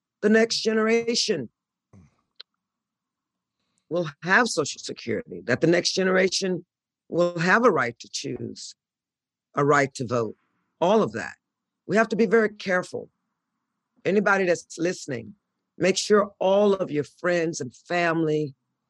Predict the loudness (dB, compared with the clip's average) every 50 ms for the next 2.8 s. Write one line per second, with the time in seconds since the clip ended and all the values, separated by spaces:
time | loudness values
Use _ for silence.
0 | _ _ _ _ _ _ _ _ -6 -2 -2 0 0 0 -2 -2 -4 -6 -10 -12
1 | -8 -8 -6 -2 2 2 2 2 0 -6 -6 -6 -8 -8 -8 -10 -10 -4 -2 -2
2 | 0 2 2 0 0 -4 _ _ -6 -4 -2 -2 0 -2 -2